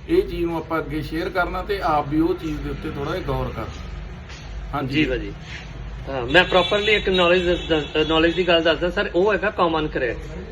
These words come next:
Speaker 2: ਠੀਕ ਹੈ ਜੀ?
Speaker 1: ਠੀਕ ਹੈ ਜੀ।
Speaker 2: ਕਾਮਨ ਕਰੈਟ ਤੇ, ਤੇ ਕਾਮਨ ਵੁਲਫ ਸਨੇਕ ਦੋਵੇਂ ਸੇਮ ਨੇ।
Speaker 1: ਅੱਛਾ
Speaker 2: ਉਹ
Speaker 1: ਜੀ।
Speaker 2: ਵੀ ਕੀ ਉਹਦੇ 'ਚ ਵੈਨਮ ਹੈਗਾ, ਉਹਦੇ 'ਚ ਵੈਨਮ ਨਹੀਂ ਹੈਗਾ। ਜਿਹੜਾ ਕਾਮਨ ਵੁਲਫ ਸਨੇਕ ਆ, ਉਹਦੇ 'ਚ ਵੈਨਮ ਨਹੀਂ ਆ, ਦਿਖਦਾ ਸੇਮ ਆ।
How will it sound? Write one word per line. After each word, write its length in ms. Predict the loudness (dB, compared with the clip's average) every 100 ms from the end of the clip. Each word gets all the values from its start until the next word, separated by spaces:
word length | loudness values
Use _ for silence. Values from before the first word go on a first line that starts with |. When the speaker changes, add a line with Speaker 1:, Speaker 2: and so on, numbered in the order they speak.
| -14 -14 -10 -4
Speaker 2:
ਠੀਕ 140 | 2
ਹੈ 80 | 4
ਜੀ? 100 | 4
Speaker 1:
ਠੀਕ 160 | 2
ਹੈ 40 | -4
ਜੀ। 140 | -6 -8 -12 4
Speaker 2:
ਕਾਮਨ 320 | 6 8 4
ਕਰੈਟ 320 | 4 6 6
ਤੇ, 80 | 6
ਤੇ 120 | 4
ਕਾਮਨ 340 | 6 4 4 4
ਵੁਲਫ 300 | 4 2 2
ਸਨੇਕ 260 | 2 4
ਦੋਵੇਂ 320 | 4 4 4
ਸੇਮ 320 | 2 2 2 2
ਨੇ। 240 | 2 -2 -6
Speaker 1:
ਅੱਛਾ 180 | -8 -2
Speaker 2:
ਉਹ 60 | 0
Speaker 1:
ਜੀ। 60 |
Speaker 2:
ਵੀ 60 | 2
ਕੀ 200 | 0 0
ਉਹਦੇ 180 | 0 0
'ਚ 60 | 0
ਵੈਨਮ 340 | 2 4 6
ਹੈਗਾ, 200 | 6 6
ਉਹਦੇ 160 | 2 0
'ਚ 100 | 2
ਵੈਨਮ 300 | 2 2 2
ਨਹੀਂ 260 | 2 2
ਹੈਗਾ। 240 | 2 0 -2
ਜਿਹੜਾ 400 | 0 4 4 4
ਕਾਮਨ 300 | 0 0 0
ਵੁਲਫ 260 | 0 -2
ਸਨੇਕ 220 | 0 0
ਆ, 40 | 0
ਉਹਦੇ 140 | -2
'ਚ 60 | 0
ਵੈਨਮ 320 | 0 2 2
ਨਹੀਂ 180 | 2 0
ਆ, 60 |
ਦਿਖਦਾ 460 | 0 -2 0 2 2
ਸੇਮ 300 | 4 4
ਆ। 60 | 4